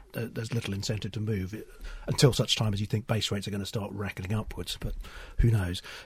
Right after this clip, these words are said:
Um, the average S V R is probably around four point seven at the moment, so even with the new Halifax rate, it's still below the average.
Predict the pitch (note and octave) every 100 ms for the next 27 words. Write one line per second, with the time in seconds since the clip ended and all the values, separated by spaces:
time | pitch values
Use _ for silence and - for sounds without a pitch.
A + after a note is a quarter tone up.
0 | - D3 - D#3+ F3 D3+ A#2+ - C3 -
1 | A2+ G#2+ G2+ - - B2+ A2+ G#2+ G#2 G#2
2 | G#2 G2 A2+ G2+ G#2 G2 - A2+ G2 E2+
3 | E2+ F#2 F#2 F2+ G#2 - - - - A2
4 | G#2+ B2 - - - - - _ D3 B2+
5 | A#2 A2+ A2+ A2 A2 - - F#2 G2 G2+
6 | A#2+ - - C3 A2+ G2+ A2 A2+ G#2+ G2+
7 | G#2+ G#2+ G2+ - F2 F2 -